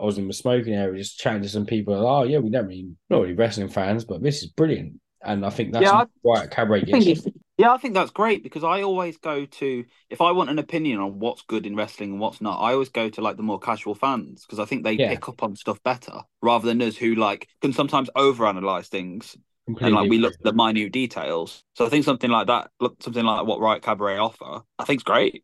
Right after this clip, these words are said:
Speaker 2: I think it's fantastic.
Speaker 1: No, I completely agree with you there. That, and that is the beauty of Riot Cabaret. Obviously, we did the podcast a month or so ago, maybe two months ago, about variety in wrestling.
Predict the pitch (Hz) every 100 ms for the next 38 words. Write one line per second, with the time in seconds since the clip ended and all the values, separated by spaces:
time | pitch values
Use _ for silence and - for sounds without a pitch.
0 | _ - 98 110 117 113 120 - 101 -
1 | _ _ _ 117 101 98 120 113 117 107
2 | 113 101 95 87 87 90 110 107 107 107
3 | 113 104 101 101 98 107 98 95 98 90
4 | 92 87 101 92 87 82 82 _ _ -
5 | 110 107 104 101 113 110 98 127 101 104
6 | 95 - - - - 95 92 98 104 101
7 | 95 101 104 95 92 95 90 82 98 95
8 | 90 - 107 98 - 98 92 98 90 98
9 | 98 92 92 95 101 - 87 82